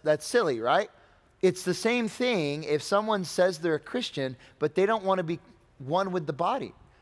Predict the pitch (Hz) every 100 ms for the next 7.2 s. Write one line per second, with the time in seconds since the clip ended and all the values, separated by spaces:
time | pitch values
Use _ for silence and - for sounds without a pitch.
0 | - 185 226 214 214 - 185 208 220 156
1 | 139 - 165 - 202 196 165 147 - 247
2 | - - 123 127 - - - 147 165 165
3 | 196 208 156 139 131 143 120 143 - 202
4 | 165 120 151 202 165 143 - - - -
5 | 151 180 247 - 131 127 123 135 139 175
6 | 185 147 139 143 143 143 165 196 139 110
7 | 95 98